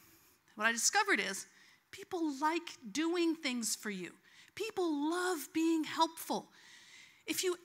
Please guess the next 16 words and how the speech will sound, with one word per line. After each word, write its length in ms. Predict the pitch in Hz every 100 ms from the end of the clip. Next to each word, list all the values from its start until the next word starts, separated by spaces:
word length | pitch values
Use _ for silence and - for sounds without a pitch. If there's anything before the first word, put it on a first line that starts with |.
| _
answer 380 | 320 330 - 330
questions, 540 | - 349 320 - 220
who 100 | -
answers 400 | - 311 320 -
questions 420 | - 320 302 277 226
on 80 |
Stack 340 | 214 - 233 -
Overflow? 460 | 269 247 - - - _ _ _ _ _ _ - - -
Right? 160 | - 370 - - _ _
Do 80 | 311
you 100 | 302
do 160 | 285 392
it 60 |
for 180 | - 403
the 80 | 349
money? 340 | 247 277 440